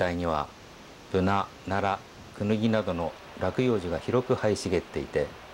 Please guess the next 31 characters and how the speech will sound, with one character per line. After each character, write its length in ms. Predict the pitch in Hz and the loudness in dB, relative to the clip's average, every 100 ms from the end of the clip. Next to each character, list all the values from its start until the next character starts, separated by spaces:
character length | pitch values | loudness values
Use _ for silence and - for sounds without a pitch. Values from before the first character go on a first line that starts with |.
| - - - - 78 | -18 -18 -18 -12 -6
え 220 | 73 71 | -4 -4
ー、 60 | - | 2
枯 80 | |
れ 80 | 92 | 4
落 140 | 107 101 | 4 2
ち 100 | - | -4
葉 120 | 80 | -2
が 200 | 76 71 - - - - - - - | -2 -4 -6 -18 -18 -18 -20 -20 -4
天 240 | 101 110 113 | 2 4 6
然 180 | 113 | 4
の 120 | 110 104 | 2 2
ダ 120 | 135 | 2
ム 100 | 127 | 2
の 120 | 95 | 0
働 380 | - 78 73 - | -2 -4 -4 0
き 80 | 87 | 2
を 160 | 85 - - - | 0 -2 -18 -16
し 100 | - | -6
て 100 | 71 | -4
い 60 | |
ま 120 | 64 - | -4 -10
す。 100 | - - - - - - - - - - - - - - - - - - - - - - | -16 -18 -20 -20 -20 -20 -20 -20 -20 -20 -20 -20 -20 -20 -20 -20 -20 -20 -20 -20 -16 -2
で、 180 | 80 78 | 2 2
い 60 | 85 | 2
ろ 120 | 90 | 4
ん 80 | 131 | 4
な 80 | 131 | 4
と 120 | 131 | 2
こ 100 | 123 | 4
ろ 80 | 110 | 2
に 220 | 90 | 2